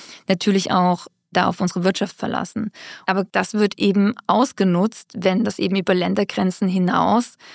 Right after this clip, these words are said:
dann Rechnungen, sag ich mal, fiktiv dargestellt werden. Und, ähm, gerade kleinere Unternehmen werden da vielleicht nicht ganz so stark geprüft, wie dann vielleicht die großen Aktienunternehmen, die ja eh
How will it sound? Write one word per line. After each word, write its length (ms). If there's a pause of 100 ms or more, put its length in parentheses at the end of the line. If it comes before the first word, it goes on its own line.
(200)
dann 180
Rechnungen, 800 (100)
sag 80
ich 80
mal, 240 (480)
fiktiv 460
dargestellt 640
werden. 500
Und, 340
ähm, 200
gerade 260
kleinere 480
Unternehmen 640 (300)
werden 160
da 80
vielleicht 280
nicht 200
ganz 240
so 80
stark 280
geprüft, 600
wie 40
dann 160
vielleicht 280
die 40
großen 320
Aktienunternehmen, 880
die 100
ja 80
eh 400